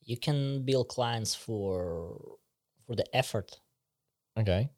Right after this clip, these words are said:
Speaker 1: placed in the project, like the man hours, basically. Or you can have, uh, such type of the service delivery model where you charge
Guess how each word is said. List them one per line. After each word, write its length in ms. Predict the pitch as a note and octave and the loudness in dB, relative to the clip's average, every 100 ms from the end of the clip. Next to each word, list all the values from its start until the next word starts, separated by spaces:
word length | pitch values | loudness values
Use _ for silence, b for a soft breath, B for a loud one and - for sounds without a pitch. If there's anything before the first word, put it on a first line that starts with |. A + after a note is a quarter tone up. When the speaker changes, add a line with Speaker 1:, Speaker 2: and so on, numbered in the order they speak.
| _ _ _ | _ _ _
Speaker 1:
placed 280 | G#2 F#2+ - | -2 -2 -2
in 80 | F2+ | -4
the 80 | |
project, 560 | F#2 G#2 G2 E2 - - | -2 0 0 -2 -6 -8
like 260 | D#2+ E2 - - | -8 -8 -12 -10
the 60 | G2 | -4
man 240 | G2+ F2 | -2 0
hours, 320 | D#2 C#2+ B1+ | -2 -4 -8
basically. 540 | D#2 - E2+ - - - _ _ _ _ _ _ _ - | -8 -6 -6 -6 -10 -16 _ _ _ _ _ _ _ -8
Or 320 | F2+ E2+ E2+ | -4 -2 -4
you 140 | D#2 - | -8 -10
can 240 | - D2+ D2+ - | -10 -8 -10 -8
have, 320 | E2+ E2 E2+ | -8 -6 -10
uh, 60 | D2 - - - | -14 -18 -20 -6
such 640 | - - F2 F2+ - - | -2 -2 -2 -6 -10 -6
type 260 | - E2 - | -4 -4 -6
of 140 | D#2 F#2+ | -8 -10
the 360 | - D2+ E2 D2+ | -12 -10 -10 -8
service 360 | - G2+ F2+ F2 | -4 -2 -2 -2
delivery 340 | F#2 E2+ F2 | -4 -4 -4
model 400 | F2 F#2+ F2+ F2 | -4 -4 -2 -4
where 200 | E2+ D2 | -4 -6
you 100 | C2 - | -8 -8
charge 420 | - D#2+ E2 - | -4 -2 -2 -6